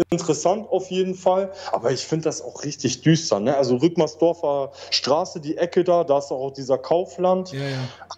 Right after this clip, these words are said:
Speaker 1: Ja, also ich find, find das schon so ein bisschen düster, muss ich schon
Speaker 2: Also
Speaker 1: so
Speaker 2: ich
Speaker 1: sagen,
Speaker 2: sag
Speaker 1: wenn
Speaker 2: mal,
Speaker 1: du
Speaker 2: Rückmarsdorfer Stra-, es gibt in Leipzig Ecken, da denkst du, what the fuck, bist du jetzt hier in Chicago?
Speaker 1: Ja.
Speaker 2: Ja.
Speaker 1: <laughs>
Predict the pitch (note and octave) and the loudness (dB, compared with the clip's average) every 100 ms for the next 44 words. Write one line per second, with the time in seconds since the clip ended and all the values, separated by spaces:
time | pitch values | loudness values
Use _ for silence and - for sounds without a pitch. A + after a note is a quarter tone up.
0 | - _ _ _ _ - B2 B2+ - C3 | -20 _ _ _ _ 2 4 4 2 0
1 | C3 B2+ C#3 C3+ - E3+ F3 D#3 - C3+ | 2 0 -4 -4 0 2 4 2 -6 -6
2 | - D3 C#3+ - C#3+ D3 D3+ C#3+ C#3 E3 | -2 2 2 4 2 4 2 0 2 2
3 | D3 D#3 - A#2+ B2+ C#3 C#3 D#3 D#3 D3 | 4 2 4 2 2 -2 0 2 4 4
4 | C#3+ D3+ D3+ E3 E3+ D#3 E3+ F#3 E3 - | 4 4 4 2 0 0 -2 -2 -4 -2
5 | E3+ D3 C3+ C3+ C3+ - G3+ F#3+ D#3+ D3 | -4 -4 -8 -10 -10 -4 -4 -2 -4 -2
6 | E3 - D3+ - D3 - F#3+ F3+ D3 D3+ | -4 -6 -12 -8 -10 -6 -6 -4 -4 -6
7 | E3 - D#3 D3+ D3 D3+ D#3 D3 C3+ C#3+ | -8 -6 -6 -4 -6 -8 -8 -8 -8 -12
8 | - D3 D3 D3 C#3+ D3 C3+ A2+ G#2+ - | -10 -8 -8 -8 -8 -8 -8 -8 -12 -16
9 | _ _ _ _ _ _ _ _ _ - | _ _ _ _ _ _ _ _ _ -20
10 | - - G2 G2+ - - E3+ - C3+ E3+ | -18 2 4 4 0 0 0 -2 -4 -2
11 | C#3+ E3 E3 D3+ D#3 - | 0 0 0 -2 -4 -6